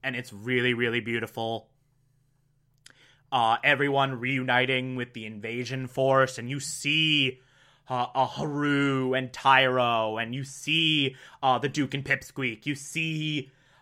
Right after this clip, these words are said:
uh, the Swamp Benders, you see all the other invasion forces, uh, the Mechanist, Teo.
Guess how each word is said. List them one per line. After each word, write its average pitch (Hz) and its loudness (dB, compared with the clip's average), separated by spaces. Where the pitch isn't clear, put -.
uh, 147 6
the 151 -2
Swamp 156 4
Benders, 120 2
you 147 -8
see 156 -2
all 160 8
the 151 -2
other 139 6
invasion 139 4
forces, 139 0
uh, 143 2
the 151 0
Mechanist, 160 0
Teo. 135 4